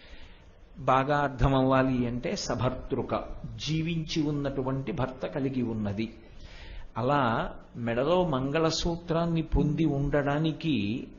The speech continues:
ప్రధానమైనటువంటి అనుగ్రహము అమ్మవారిదే. సర్వమంగళాస్వరూపిణి అయినటువంటి అమ్మవారి అనుగ్రహం ఎవరి యందు ప్రసరిస్తుందో వారు సువాసినిత్వాన్ని పొంది ఉంటారు అని.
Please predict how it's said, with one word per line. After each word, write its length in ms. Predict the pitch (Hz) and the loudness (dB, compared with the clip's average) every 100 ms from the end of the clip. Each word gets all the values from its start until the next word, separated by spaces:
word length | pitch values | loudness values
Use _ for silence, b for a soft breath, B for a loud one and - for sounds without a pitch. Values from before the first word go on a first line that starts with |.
| B B B - | B B B -6
ప్రధానమైనటువంటి 1300 | 123 104 123 156 185 185 185 170 165 156 147 135 131 | -6 -2 2 2 2 2 2 0 0 0 0 0 -2
అనుగ్రహము 680 | 120 151 131 139 120 135 165 | 0 0 2 2 4 0 0
అమ్మవారిదే. 720 | 123 110 123 123 120 117 113 - - - - - - | 0 2 4 4 2 0 -2 -4 -14 -14 -14 -12 -8
సర్వమంగళాస్వరూపిణి 1600 | - 113 120 151 160 165 160 151 156 - - 156 151 143 147 147 | -4 -2 0 2 2 2 2 2 2 0 -2 0 0 0 -2 -2
అయినటువంటి 680 | 143 135 135 131 131 123 135 - | -2 -2 -2 -2 -2 -4 -8 -6
అమ్మవారి 600 | 117 127 147 156 165 156 117 | -2 0 2 2 2 -2 -4
అనుగ్రహం 640 | 127 135 - - 151 156 120 | -4 -2 2 2 4 2 0
ఎవరి 360 | 113 135 147 | 2 2 0
యందు 240 | 156 147 139 | -2 0 -2
ప్రసరిస్తుందో 1160 | - - - 139 135 - 120 117 127 185 - B B B B B | 0 -2 0 0 0 -2 -4 0 2 2 -2 B B B B B
వారు 260 | 117 123 160 | 0 2 2
సువాసినిత్వాన్ని 1200 | - 151 147 180 202 208 175 165 - 139 135 131 | 2 2 4 4 4 2 2 0 0 0 2 2
పొంది 380 | 190 - 131 143 | 0 2 2 4
ఉంటారు 640 | 147 131 120 117 113 107 | 4 4 0 0 2 2
అని. 140 | 113 | 2